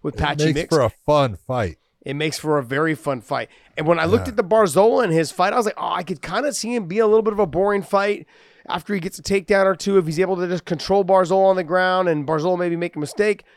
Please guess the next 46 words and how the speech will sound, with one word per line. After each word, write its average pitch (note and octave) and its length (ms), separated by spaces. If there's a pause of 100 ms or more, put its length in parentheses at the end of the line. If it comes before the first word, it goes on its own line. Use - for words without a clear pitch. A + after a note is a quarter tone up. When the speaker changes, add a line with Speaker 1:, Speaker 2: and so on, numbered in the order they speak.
(140)
Speaker 1:
It D3 80
wasn't A3 300
that G#3+ 160
way G#3 160
at F3 60
all. A3 240 (120)
He A#3 140
had D5+ 140
a G4+ 40
hard G#3+ 200
Speaker 2:
No. G3+ 60
Speaker 1:
time G#3 180
getting G#3 200
Barzola G3+ 400
down, A#3 240
and A3 180
Barzola A#3 400
was G#3+ 140
actually G3 260
taking G#3+ 360
him C#4+ 280
down B2+ 300 (380)
Speaker 2:
I D#3+ 100
Speaker 1:
pretty G3 180
Speaker 2:
think A3+ 140
Speaker 1:
easily. G3+ 220
Speaker 2:
Barzola A3+ 180
took G3 260
him G3 240
down F#3 320
more F#3 260
than F3 200
he F3 140
took - 300
Barzola E3 580
down. F2 340
Speaker 1:
Ye-, B2 200 (120)
I A#2+ 100
think C#3+ 180
it's D3 160
true. D#3 300 (100)
I C3+ 80
think C3+ 160
you're C#3+ 100
right, C#3 200
John. C#3 340